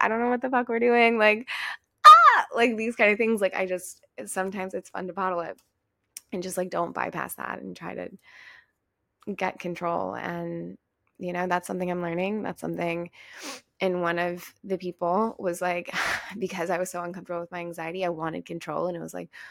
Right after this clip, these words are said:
"What, like, what is this?" And it's, like, the worst question to fucking ask <laughs> ever.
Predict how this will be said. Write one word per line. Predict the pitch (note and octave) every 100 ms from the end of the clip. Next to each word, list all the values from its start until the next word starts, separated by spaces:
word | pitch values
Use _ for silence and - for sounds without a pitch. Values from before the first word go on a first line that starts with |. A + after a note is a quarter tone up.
| - -
"What, | F3+ - -
like, | F3 - _
what | G3+ B2+
is | D#3+
this?" | - - -
And | F#3
it's, | F3 -
like, | F3+ F#3
the | F#3
worst | F3 E3 -
question | F3 - F3
to | F3
fucking | D#3+ - E3 F2+
ask | F#2 B3 - - - -
<laughs> | - -
ever. | - F#3+ B3+